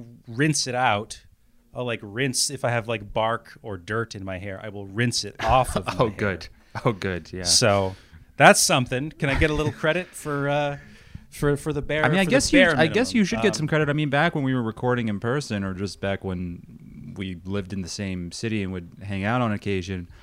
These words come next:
Speaker 2: Um, I mean, I,
Speaker 1: Mm-hmm.
Speaker 2: your, your hair often looks bad, but I don't remember you ever,
Speaker 1: Mm-hmm.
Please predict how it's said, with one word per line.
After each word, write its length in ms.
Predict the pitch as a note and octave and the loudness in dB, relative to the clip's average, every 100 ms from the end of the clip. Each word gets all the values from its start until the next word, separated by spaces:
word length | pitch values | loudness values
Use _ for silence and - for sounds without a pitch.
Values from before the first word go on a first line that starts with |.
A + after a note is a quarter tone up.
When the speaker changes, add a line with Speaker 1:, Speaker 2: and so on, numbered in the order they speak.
| - - - | -20 -20 -8
Speaker 2:
Um, 360 | A2 A2+ A2 | -2 0 0
I 100 | B2 | 0
mean, 280 | C3+ C#3+ G2+ | 0 0 0
I, 80 | C#3+ | -2
Speaker 1:
Mm-hmm. 160 | F#2+ D3+ | -4 -8
Speaker 2:
your, 180 | D3 - | -8 -6
your 220 | D3 D3 | 0 0
hair 440 | D3 D3+ G3 E3 | 2 2 2 2
often 400 | - A#2 - C3+ | 2 2 2 -2
looks 300 | A2+ G#2+ - | 0 -2 -4
bad, 640 | - - F2+ G2+ C#3+ E3 C#3 | -6 -2 0 2 0 -2 -4
but 100 | B2 | 0
I 60 | B2+ | 0
don't 180 | G#3 | 0
remember 380 | G3 C#3+ D3 C#3 B2 | -2 -2 -2 -2 -2
you 260 | A2+ A#2 | 0 2
ever, 200 | A2 G#2+ | 2 2
Speaker 1:
Mm-hmm. 260 | G#2+ A#2 A2 | 2 2 -2